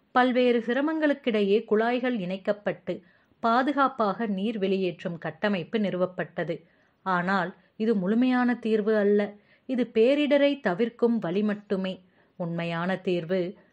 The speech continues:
பேரிடர் உருவாகாமல் பார்த்துக்கொள்வதே. வாங்குச் தனது பயணத்தின் அடுத்தபடியாக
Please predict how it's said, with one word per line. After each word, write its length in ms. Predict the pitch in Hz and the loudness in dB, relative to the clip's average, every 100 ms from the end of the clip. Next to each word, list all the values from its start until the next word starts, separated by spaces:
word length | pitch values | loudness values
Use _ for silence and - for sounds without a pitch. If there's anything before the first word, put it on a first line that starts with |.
| _ | _
பேரிடர் 460 | 160 170 220 233 233 | -4 0 2 2 2
உருவாகாமல் 840 | 214 220 220 220 214 220 220 220 | 2 4 4 2 2 0 0 -2
பார்த்துக்கொள்வதே. 1000 | 208 175 - 208 - 208 208 202 208 208 - _ _ _ _ | -2 -6 -6 -8 -2 0 2 2 0 -4 -10 _ _ _ _
வாங்குச் 640 | 214 240 330 - 214 - - | 0 0 0 0 -2 -2 -6
தனது 320 | 226 214 208 | -2 0 0
பயணத்தின் 600 | 208 196 262 285 277 269 | -2 -2 0 -2 -2 -2
அடுத்தபடியாக 920 | 208 170 202 233 190 185 165 151 170 | -2 -2 -4 -4 -2 -2 -2 -4 -6